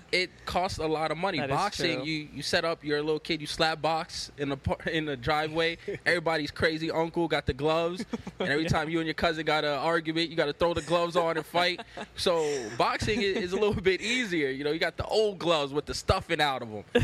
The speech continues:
Speaker 1: and all that.
Speaker 2: <laughs>
Speaker 1: And it's still more of a, a street sport when you get into M M A and it's discipline,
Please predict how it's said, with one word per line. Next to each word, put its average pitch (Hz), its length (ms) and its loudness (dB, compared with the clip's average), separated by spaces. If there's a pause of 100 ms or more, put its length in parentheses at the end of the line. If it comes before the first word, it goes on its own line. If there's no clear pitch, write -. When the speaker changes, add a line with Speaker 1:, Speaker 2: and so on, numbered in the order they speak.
(280)
Speaker 1:
and 147 120 0
all 143 180 2
that. 120 260 -2
Speaker 2:
<laughs> - 0 -
Speaker 1:
And 120 400 -4 (560)
it's 156 200 0
still 180 380 0
more 160 240 2
of 147 140 -2
a, 143 140 2
a 127 60 -4
street 185 380 -4
sport 139 460 0
when 131 320 -2 (420)
you 147 80 -2
get 160 140 4
into 160 200 -2
M 147 80 0
M 143 160 0
A 151 180 2
and 139 100 -4
it's 127 180 -8 (140)
discipline, 127 580 -2